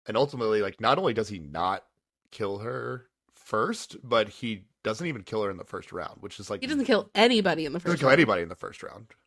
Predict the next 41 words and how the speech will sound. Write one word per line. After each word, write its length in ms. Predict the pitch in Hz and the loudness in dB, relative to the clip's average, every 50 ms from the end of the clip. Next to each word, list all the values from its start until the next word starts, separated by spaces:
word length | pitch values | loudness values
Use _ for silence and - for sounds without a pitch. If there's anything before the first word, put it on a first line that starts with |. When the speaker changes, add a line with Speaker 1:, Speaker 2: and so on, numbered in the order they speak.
| _ - | _ 0
Speaker 1:
which 260 | 147 147 143 - - | 0 0 0 0 -8
Speaker 2:
Yeah. 160 | 185 - 190 185 _ _ _ _ - | -8 -10 -12 -14 _ _ _ _ -4
Speaker 1:
isn't 180 | 233 202 185 | -2 0 2
necessarily 460 | 156 139 123 - - 131 120 110 104 98 | 4 2 2 2 0 0 0 0 0 -2
bad 520 | 85 101 120 127 110 101 101 98 92 - - _ - - | 0 4 4 6 6 6 4 0 -2 -6 -14 _ -6 -6
if 160 | 107 107 - | -6 -6 -6
he 100 | 107 101 | -12 -12
didn't 380 | 90 85 95 104 101 101 90 | -12 -8 -8 -4 -4 -4 -6
have 180 | 90 95 98 - - - | -6 -8 -10 -10 -8 -8
any 140 | 95 98 92 | -6 -6 -6
idea 200 | 85 80 80 78 | -6 -6 -8 -10
the 80 | - | -10
terrorist 440 | - - - 131 113 85 78 - - | -10 -4 -2 -2 -2 -2 -6 -10 -8
was, 220 | 78 76 76 76 - | -8 -8 -8 -8 -8
but 180 | - - - | -10 -8 -6
there 120 | 98 95 92 | -6 -6 -6
was, 120 | 95 92 | -4 -4
Speaker 2:
Yeah. 160 | 95 101 - | -4 -4 -4
Speaker 1:
like, 240 | - - - - _ _ _ _ - - | -6 -8 -12 -18 _ _ _ _ -10 -10
at 120 | 85 - | -10 -8
least 280 | 101 110 113 107 - - - - | -6 -6 -6 -6 -6 -10 -12 -8
something 600 | - 98 98 95 - - - - - 104 104 104 - - _ - 175 | -8 -8 -8 -8 -12 -14 -14 -14 -14 -16 -18 -18 -20 -20 _ -18 -10
going 320 | - 90 82 87 87 87 | -10 -8 -8 -8 -8 -4
on 320 | 95 104 101 76 82 95 | -2 -2 -2 -4 -6 -8
that 180 | 95 92 87 85 | -6 -6 -6 -8
made 140 | 92 92 92 | -10 -10 -8
it 160 | 90 82 - - - - - | -8 -10 -12 -16 -16 -8 -6
<laughs> 200 | 185 170 107 - _ _ - - - - - _ | -6 -6 -6 -10 _ _ -20 -20 -20 -20 -20 _
so, 300 | - - 156 151 135 - | -4 2 4 4 4 2
so, 480 | 139 - 151 131 120 117 110 107 107 107 | -2 2 4 4 4 4 2 0 0 0
um, 540 | 110 113 110 107 104 98 92 90 90 85 98 _ _ _ _ _ _ _ _ _ _ _ _ _ - | 2 2 4 4 2 0 -2 -6 -10 -18 -20 _ _ _ _ _ _ _ _ _ _ _ _ _ -4
yeah, 100 | - 127 | -4 -4
so 160 | 117 - 113 | -4 -4 -8
Kyungrim's 480 | 104 - - 135 143 147 139 113 107 98 | -8 -2 -2 -2 0 0 -4 -4 -6 -8
going 220 | - 117 113 104 | -8 -8 -6 -6
around 560 | 95 92 101 110 104 92 78 82 92 98 98 - _ _ _ - | -4 -2 -2 0 0 0 -2 -4 -8 -12 -16 -20 _ _ _ -14
and 140 | 98 98 | -10 -10
is 160 | 95 92 87 92 | -10 -10 -8 -8
like, 380 | 85 87 90 85 85 - _ _ _ _ _ _ _ _ _ - | -8 -6 -6 -8 -8 -10 _ _ _ _ _ _ _ _ _ -14
"She's 160 | 117 98 | -12 -12
a 60 | 90 | -12